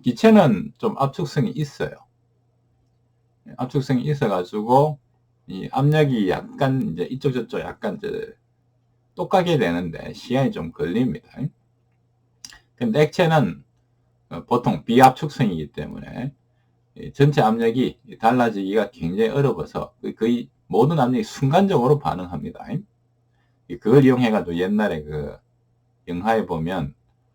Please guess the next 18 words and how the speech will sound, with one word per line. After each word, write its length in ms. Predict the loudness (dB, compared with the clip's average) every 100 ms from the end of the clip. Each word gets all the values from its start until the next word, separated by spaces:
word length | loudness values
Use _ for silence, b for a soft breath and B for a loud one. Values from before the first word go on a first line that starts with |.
| _ _ _ _
금고, 560 | _ -2 2 2 0 -4 _ _ _ _ _ _ _ _
어, 220 | -14 -14
깨는 380 | _ -4 -2 -2
뭐 160 | -4 -2
그런 500 | -2 -2 -4 -8 -14 _ _ _ _
나쁜 280 | -14 -6 -4
놈도 220 | -4 -8
있던데. 600 | -12 -10 -10 -10 -10 -10 _ _ _ _ _ _ _ _ _ _ _ B B B B _ _ -20 _ _ _ _ _ -20 _ _
자, 120 | 6
여기 180 | 8 10
압력이나, 920 | 10 8 4 2 0 -2 -2 -2 -6 -16 _ _ _ _ _ _ _ _ _ -20 b b _
아, 120 | -2
여기 200 | 2 4
압력이나, 680 | 4 4 4 2 4 2 2 _ -8
아, 280 | -4 -4
같을 340 | -2 -2 4 4
수밖에 540 | 4 2 2 2 0
없습니다. 680 | 0 -2 -6 -8 -6 -8